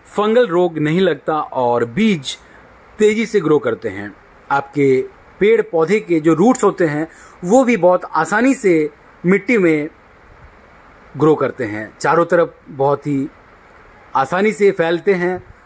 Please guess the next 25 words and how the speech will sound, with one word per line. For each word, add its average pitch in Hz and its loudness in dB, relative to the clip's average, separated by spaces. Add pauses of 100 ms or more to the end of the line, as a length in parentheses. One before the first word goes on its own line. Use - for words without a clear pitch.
(280)
और 139 2
अगर 147 2
roots 208 0 (320)
बहुत 160 0
अच्छी 165 -2
तरीके 180 2
से 170 0
फैलेंगे 240 0
तो 208 2 (680)
ये 165 4
obvious 180 0
है 226 4
कि 185 -6 (180)
पेड़ 220 4
भी 190 -2
बहुत 143 0 (640)
जल्दी 208 2
से 202 2
बहुत 147 0
ही 139 -4 (640)
fresh 226 2
तरीके 170 -2
से 165 -4
ग्रो 139 4
करेगा। 101 -2